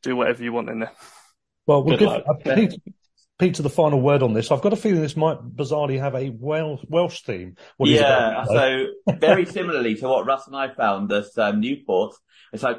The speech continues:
Speaker 4: only, only, only comparison I can offer between Newport and Marseille's ground. There were different sections with the same seat number and row, and that actually is really confusing. I don't understand why you don't just number from one to whatever,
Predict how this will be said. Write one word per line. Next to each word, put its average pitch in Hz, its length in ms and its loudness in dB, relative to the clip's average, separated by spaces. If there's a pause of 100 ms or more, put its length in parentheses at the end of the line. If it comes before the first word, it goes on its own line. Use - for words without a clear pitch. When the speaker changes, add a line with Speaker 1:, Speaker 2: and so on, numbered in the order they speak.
Speaker 4:
only, 127 260 0
only, 135 320 0 (100)
only 127 240 2
comparison 104 500 -2
I 98 80 -4
can 110 120 -6
offer 107 200 -4
between 101 380 -2
Newport 101 520 2
and 98 200 -4
Marseille's 104 480 -4
ground. 90 360 -4 (320)
There 127 120 2
were 131 80 -2
different 143 380 -4
sections 160 540 -6
with 131 120 -2
the 120 80 -2
same 135 380 -2
seat 135 260 -4
number 143 340 0
and 127 120 -2
row, 143 360 0 (280)
and 127 140 -2
that 143 200 -2
actually 135 380 -4
is 123 180 -6
really 139 200 -2
confusing. 143 560 -2
I 151 100 0
don't 170 120 0
understand 160 420 -6
why 139 100 0
you 139 80 -4
don't 143 180 -4
just 139 160 -14
number 139 380 -4
from 123 220 -4
one 131 300 -2
to 127 120 -8
whatever, 123 500 -4